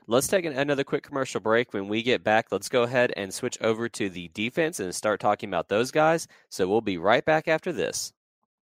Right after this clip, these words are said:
And we are back with the Inside Carolina podcast. John Siegel here talking U N C football with Buck Sanders and Don Callahan.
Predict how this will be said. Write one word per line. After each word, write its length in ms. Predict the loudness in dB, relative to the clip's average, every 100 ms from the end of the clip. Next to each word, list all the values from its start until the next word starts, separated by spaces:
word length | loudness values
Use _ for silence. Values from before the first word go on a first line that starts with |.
| _ _ _ _ _ _ _ _ _ _ _ _ _ _ _ _
And 200 | 2 4
we 140 | 4 4
are 80 | 6
back 260 | 4 4
with 100 | 0
the 120 | -2
Inside 360 | -4 2 2 2
Carolina 460 | 2 2 2 0 2
podcast. 520 | 2 2 2 0 2
John 240 | -2 -2
Siegel 260 | -4 -4 -2
here 200 | -2 0
talking 380 | 2 2 -2 -6
U 120 | -6
N 100 | -6
C 140 | -6
football 500 | -4 -6 2 4 4
with 220 | 2 -2
Buck 180 | 0 0
Sanders 440 | 0 -2 -2 -4 -6
and 100 | -2
Don 240 | -2 -2
Callahan. 540 | 0 2 2 2 -2